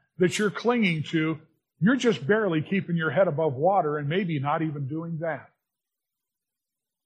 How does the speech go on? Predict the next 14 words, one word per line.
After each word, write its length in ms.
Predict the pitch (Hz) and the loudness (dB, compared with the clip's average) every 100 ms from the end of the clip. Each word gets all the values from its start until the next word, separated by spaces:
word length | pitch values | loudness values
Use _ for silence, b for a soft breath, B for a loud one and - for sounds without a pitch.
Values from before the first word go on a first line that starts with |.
| - | 2
But 160 | 208 | 2
when 280 | 185 208 294 | 4 4 4
you 180 | 220 214 | 4 2
come 360 | - 254 320 277 | 0 0 0 0
to 140 | 233 | 0
recognize 1000 | 175 180 262 233 175 156 151 143 160 165 - _ - | 2 0 0 2 2 2 0 0 -2 -2 -6 _ -2
the 120 | 170 | 0
God 500 | 135 190 269 240 185 | 2 0 2 2 2
who 280 | 170 180 170 | 2 2 2
is 380 | 165 160 - - _ _ _ _ _ _ 120 | 2 0 -4 -10 _ _ _ _ _ _ 0
your 600 | 202 247 208 160 131 - 120 | 2 4 4 4 0 -8 -12
God, 440 | 135 131 135 156 - _ _ _ | -4 0 0 -2 -6 _ _ _
and 160 | - 180 | -2 -2
folks, 420 | - 240 220 - | 4 4 4 -4